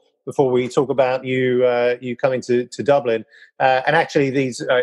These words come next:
I guess, kind of the, these couple, uh, uh, specific, well, I think to, to, to many people, but I, I'm curious to learn just around, what, what do you think around sort of, like, the value of newsletters sort of these days? You, you know, is there,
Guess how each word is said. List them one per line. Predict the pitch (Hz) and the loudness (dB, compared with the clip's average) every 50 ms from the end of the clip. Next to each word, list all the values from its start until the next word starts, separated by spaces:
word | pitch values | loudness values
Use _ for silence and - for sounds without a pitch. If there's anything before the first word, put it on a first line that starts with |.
| - | 0
I | 127 | 0
guess, | 120 135 123 | 0 -2 -2
kind | - - 131 | -2 -2 -2
of | 123 120 | 0 0
the, | 131 123 127 127 - | 0 -2 -2 -4 -4
these | 131 123 117 | -4 -4 -2
couple, | - - 135 127 - 135 127 123 120 123 | 0 0 -2 0 0 0 0 2 2 2
uh, | 123 123 120 113 - - - - - _ _ | 2 0 -2 -4 -8 -14 -20 -20 -20 _ _
uh, | - 127 120 123 123 - _ _ _ - - | -2 0 2 2 0 -2 _ _ _ -14 -12
specific, | - - - 147 - 196 175 151 135 - | -8 -4 -4 0 0 2 2 2 2 2
well, | 143 123 120 | 2 2 2
I | |
think | 117 - 143 120 | 0 -4 -8 -10
to, | - 123 139 | -10 -12 -14
to, | - - - 131 123 123 123 - | -8 -2 0 0 0 0 -2 -2
to | - - 127 123 117 139 - - | -2 0 0 0 -2 -6 -10 -4
many | 156 156 151 143 - | -2 -2 0 0 -2
people, | - 123 120 - 117 | -4 -4 -4 -2 0
but | 107 127 127 127 | 2 2 2 2
I, | 135 135 139 143 139 | 2 0 0 0 -2
I'm | 139 143 - | -4 -4 -2
curious | - - 151 131 123 123 - - | 0 0 2 2 2 0 -2 0
to | 135 | 0
learn | 120 127 127 127 123 120 120 _ _ _ _ _ _ _ | 2 2 2 2 0 -4 -6 _ _ _ _ _ _ _
just | 170 165 - | -2 0 2
around, | 190 180 180 - - 165 170 | 2 2 0 -2 -4 -2 0
what, | 165 175 170 156 | 0 0 2 0
what | 180 175 | 0 0
do | 180 | 0
you | 180 | 0
think | 180 190 165 160 | -2 0 0 2
around | 160 151 147 143 127 | 2 2 2 0 -2
sort | - 160 139 | -2 -2 0
of, | 139 | 2
like, | 135 131 127 - - | 2 2 0 0 -4
the | 127 101 | -2 0
value | 143 139 131 135 135 135 131 | 0 2 2 2 2 0 0
of | 120 104 | 0 0
newsletters | 127 127 131 139 131 117 - 131 123 - - 127 107 | -2 -2 -2 -2 -2 0 2 2 2 2 0 -4 -4
sort | - - 117 | -2 -4 -4
of | 117 107 | -2 0
these | 120 120 117 113 - | 0 0 0 0 0
days? | - 123 117 113 110 107 - - | 0 2 2 0 -2 -4 -4 -4
You, | 127 123 127 131 | -4 -4 -4 -4
you | 135 127 | -4 -2
know, | 123 117 117 120 | 0 0 0 0
is | 131 131 117 - | -2 -4 -2 0
there, | 147 135 131 127 123 120 | 2 2 4 2 2 0